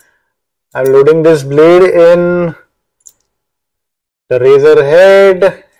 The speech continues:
हैंडल को कर लिया फिट and the razor is none other than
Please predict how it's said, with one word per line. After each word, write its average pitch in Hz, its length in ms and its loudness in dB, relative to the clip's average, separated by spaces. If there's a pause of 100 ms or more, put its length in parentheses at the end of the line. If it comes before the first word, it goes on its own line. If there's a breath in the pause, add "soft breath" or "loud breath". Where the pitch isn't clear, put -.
हैंडल 143 320 -4
को 143 80 -4
कर 143 140 -2
लिया 143 240 0
फिट 240 760 -2 (1040)
and 165 220 -4
the 175 40 0
razor 165 200 -2
is 160 340 -2
none 151 300 -6
other 143 140 -12
than 139 600 -6